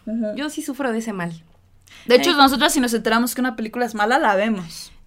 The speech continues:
Speaker 2: Sí.
Speaker 1: Pero malas de las entretenidas, no
Speaker 2: Es que,
Speaker 1: malas
Speaker 2: ¿sabes
Speaker 1: de las
Speaker 2: qué?
Speaker 1: aburridas.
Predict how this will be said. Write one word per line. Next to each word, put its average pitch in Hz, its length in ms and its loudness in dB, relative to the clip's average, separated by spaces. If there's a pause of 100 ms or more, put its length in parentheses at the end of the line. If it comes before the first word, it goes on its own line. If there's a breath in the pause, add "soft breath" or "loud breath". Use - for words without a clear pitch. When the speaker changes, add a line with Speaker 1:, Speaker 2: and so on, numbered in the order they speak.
(120)
Speaker 2:
Sí. - 300 -10
Speaker 1:
Pero 277 220 12
malas 370 420 6
de 294 80 6
las 226 280 4
entretenidas, 220 920 -2 (360 loud breath)
no 240 140 6
Speaker 2:
Es 302 40 8
que, 302 60 4
Speaker 1:
malas - 140 8
Speaker 2:
¿sabes 392 180 8
Speaker 1:
de 254 60 6
las 196 100 2
Speaker 2:
qué? 262 100 4
Speaker 1:
aburridas. 180 640 -2